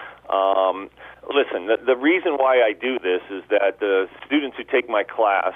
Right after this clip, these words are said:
uh, uh, probably half of them are looking for a job in the industry. And so more than likely, that entry-level job for most of them is going to be in a dispensary. And one of your jobs in a dispensary is to talk to the,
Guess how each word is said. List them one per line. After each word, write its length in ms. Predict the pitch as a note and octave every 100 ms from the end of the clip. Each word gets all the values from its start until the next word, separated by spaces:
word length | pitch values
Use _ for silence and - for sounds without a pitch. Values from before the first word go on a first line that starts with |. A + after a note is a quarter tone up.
| G#2
uh, 100 | G2 -
uh, 120 | G2+ - -
probably 480 | C3 C#3+ - A#2+
half 320 | G2+ A#2+ B2 G2+
of 120 | E2+
them 200 | F#2+ F#2
are 80 | F#2
looking 400 | A2+ B2+ A#2+ G#2+
for 180 | G#2+ G2+
a 100 | F#2+
job 340 | - F#2+ F2+
in 140 | F#2 F2
the 120 | E2
industry. 460 | D2+ C#2+ - - - - - - -
And 160 | - G2 -
so 160 | G2+
more 320 | G#2 A#2 C#3+
than 220 | D#3 D3+ B2+
likely, 400 | G#2+ G#2 - G#2+
that 220 | G#2 G2+
entry-level 540 | B2 - C3 A#2+ G#2
job 380 | - G#2+ G2+ G#2 -
for 60 |
most 280 | F#2 A2 C3+ F#2+
of 80 |
them 220 | E2+ F#2 G2
is 80 | F#2+
going 220 | G#2+ A2
to 80 | A2
be 160 | A2
in 120 | A2+ A2+
a 60 |
dispensary. 640 | A2 A2 C3+ D3+ - D2+ - _ - - -
And 280 | - G#2 G2+
one 160 | A#2 C#3
of 80 | C3+ A#2
your 300 | - A#2+ D3
jobs 400 | C#3 C3 C3+ C3 -
in 80 | B2+
a 80 |
dispensary 680 | G#2+ - D3 E3 - G#2+ G#2+ A#2
is 160 | A#2 - -
to 100 | B2+
talk 380 | - G2+ B2 -
to 200 | B2 C3
the, 200 | A2+